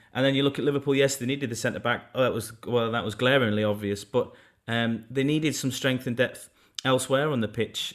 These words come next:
Um, you look at that, the, you know, the, the, the, the Fab Three up top, and last season, each one of them had s-, long spells where they were out of form.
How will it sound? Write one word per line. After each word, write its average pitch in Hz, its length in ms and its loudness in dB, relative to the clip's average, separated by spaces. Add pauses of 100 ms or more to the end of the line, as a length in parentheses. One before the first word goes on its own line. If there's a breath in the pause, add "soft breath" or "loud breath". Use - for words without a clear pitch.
Um, 107 340 -4 (460 soft breath)
you 151 120 4
look 175 160 2
at - 60 0
that, 120 280 2
the, 123 220 0
you 127 120 0
know, 98 120 0
the, 101 220 -2
the, 110 320 -2 (140)
the, 113 240 -2
the 113 160 -8
Fab 113 260 0
Three 113 260 0
up 101 140 -2
top, 104 380 -4 (720)
and 110 380 -2 (1040 loud breath)
last 139 280 0
season, 131 520 0
each 143 280 -2
one 143 200 2
of 123 140 0
them 98 200 -2
had 110 360 -2 (300 loud breath)
s-, - 220 -14
long 151 400 4
spells 139 600 0
where 113 160 2
they 113 100 0
were 110 140 2
out 113 140 -4
of - 60 -14
form. 113 440 -4